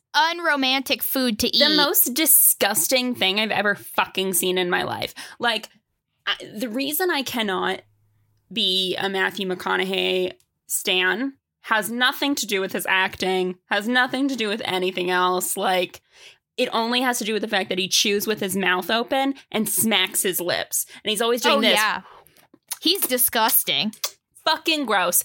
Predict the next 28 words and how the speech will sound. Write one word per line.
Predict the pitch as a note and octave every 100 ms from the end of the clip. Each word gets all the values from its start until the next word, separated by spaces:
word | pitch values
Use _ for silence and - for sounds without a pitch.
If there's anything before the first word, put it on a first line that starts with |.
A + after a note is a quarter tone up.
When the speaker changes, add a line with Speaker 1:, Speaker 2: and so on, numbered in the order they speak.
| - - B3
Speaker 2:
Like, | A3+ F#3+ _ _ _ _ -
fucking | E4 E4 A#3+
gross. | F3+ F3 - -
I | - A#3
just, | C4 -
Speaker 1:
That's | C4 D#4 -
Speaker 2:
it's |
Speaker 1:
the | - A#3+
Speaker 2:
disgusting. | G3+ G#3 A#3+
Speaker 1:
grit. | F4+ D#4 - C4+ - _
That's | B3 A3
Speaker 2:
I |
Speaker 1:
the | C4+
Speaker 2:
just | - G#3+
Speaker 1:
grit. | A3 C4 F4+ D#4 - - _ _ -
Speaker 2:
Look, | F#3 C#3+ - - - -
Speaker 1:
<laughs> | - _ - A3
Speaker 2:
I, | G#3+ A#3 A#3+ A#3+ - _ _ _ _ _ _ -
I | G#3 F3+ -
don't | F3 F3+ - _ -
wanna | G3 F3 F#3
see | - A#3+
it. | C#4+ - _ _ _ _ _ _
I | G3+
don't | F#3
wanna | F3+
hear | - - G#3+ A3
it. | C4+ -